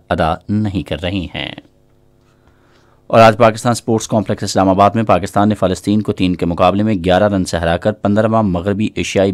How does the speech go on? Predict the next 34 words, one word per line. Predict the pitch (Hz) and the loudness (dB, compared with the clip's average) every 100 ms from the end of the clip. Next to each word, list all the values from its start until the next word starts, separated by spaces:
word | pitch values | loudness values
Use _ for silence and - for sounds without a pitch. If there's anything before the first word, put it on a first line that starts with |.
| 80 | 0
बेसबॉल | 92 - 95 87 82 | -2 0 0 0 -2
कप | 76 | -8
जीत | - 76 - | -6 -6 -2
लिया। | 85 87 - - - - - | -2 -2 -4 -20 -20 -20 0
यह | 120 | 4
कप | 135 127 | 6 4
जीतने | 127 147 | 4 4
के | 143 | 4
बाद | 135 135 | 4 6
पाकिस्तान | 104 90 - 110 | 4 2 2 4
ने | 107 | 2
एशियन | - 101 | 2 0
गेम्स | 92 113 107 | 2 2 2
और | 92 | 0
एशियन | - 101 | 0 -2
चैम्पियनशिप | 95 90 92 87 - | 0 -2 -2 -6 -6
के | - | -4
लिए | 90 | -2
भी | 82 117 | -2 0
क्वालिफाई | 87 82 80 87 | 2 2 0 -2
कर | 92 82 | -2 -2
लिया | 87 82 | 0 0
है। | - _ _ _ _ - | -2 _ _ _ _ 2
पाकिस्तानी | 104 101 101 98 | 2 4 0 2
टीम | 95 95 | 2 2
के | - | 0
कप्तान | - - 98 101 | -4 0 2 0
फ़कीर | - 104 90 85 | -2 -2 -2 -2
हुसैन | 87 98 107 | -2 0 0
ने | 113 | 0
सबसे | - - - | -4 -4 -2
ज़्यादा | 98 80 85 | 0 0 0
रन्स | 85 78 | -2 0
बनाए। | 90 82 | 0 0